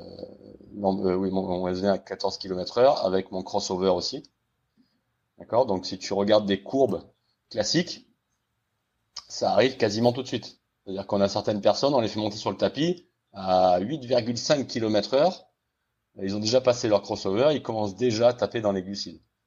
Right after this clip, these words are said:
en majorité. D'accord ? Il faut savoir que les deux filières commencent toujours en même temps. D'accord ? Donc ça fait deux, ça fait deux courbes qui vont se croiser ensuite, et ensuite, hop, elles vont revenir dans l'autre sens. D'accord ? Donc ça fait un, ça fait un schéma en croix comme ça.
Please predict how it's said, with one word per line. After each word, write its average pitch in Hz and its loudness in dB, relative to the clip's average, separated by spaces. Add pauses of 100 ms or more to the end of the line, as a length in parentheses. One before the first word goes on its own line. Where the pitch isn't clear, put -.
en 98 -6
majorité. 92 -4 (840)
D'accord ? - -4
Il - -20
faut - -14
savoir 104 2
que - -6
les 92 -2
deux 101 -2
filières 101 2
commencent 101 -2
toujours 107 0
en 101 4
même 101 2
temps. - -4 (160)
D'accord ? 107 -4
Donc 98 -6
ça 98 0
fait 98 -6
deux, 101 0 (380)
ça 101 -10
fait 101 -4
deux 98 -2
courbes 170 2 (320)
qui - -12
vont 117 -4
se 120 -6
croiser 127 2
ensuite, 143 0 (340)
et 107 -6
ensuite, 151 -2
hop, 147 2
elles 113 -2
vont 110 0
revenir 117 2
dans 113 2
l'autre 110 -2
sens. - -4 (220)
D'accord ? 117 -4
Donc 101 -4
ça 90 -4
fait 101 -2
un, 85 -2 (280)
ça - -18
fait 95 -16
un 87 -12
schéma 95 -8
en 92 -8
croix - -6
comme 95 -6
ça. - 2